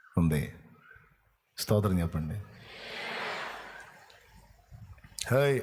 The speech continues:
అంటే ఎద్దు కదిలిందనుకో, తన్ను అవసరంలా. కానీ కొన్ని ఎడ్లు ఉంటాయి, ముళ్ళుగర్రతో గూర్చితే కానీ కదలవు. అట్లా కొంతమంది దేవుడు కూర్చుని దాకా చూస్తూ ఉంటా.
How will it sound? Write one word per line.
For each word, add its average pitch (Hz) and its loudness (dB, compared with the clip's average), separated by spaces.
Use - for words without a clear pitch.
అంటే 131 2
ఎద్దు 123 2
కదిలిందనుకో, 113 2
తన్ను 143 6
అవసరంలా. 92 0
కానీ 135 4
కొన్ని 127 4
ఎడ్లు 135 2
ఉంటాయి, 113 -2
ముళ్ళుగర్రతో 143 4
గూర్చితే 123 2
కానీ 139 2
కదలవు. 95 4
అట్లా 113 4
కొంతమంది 120 2
దేవుడు 127 2
కూర్చుని 117 2
దాకా 131 4
చూస్తూ 113 2
ఉంటా. 90 0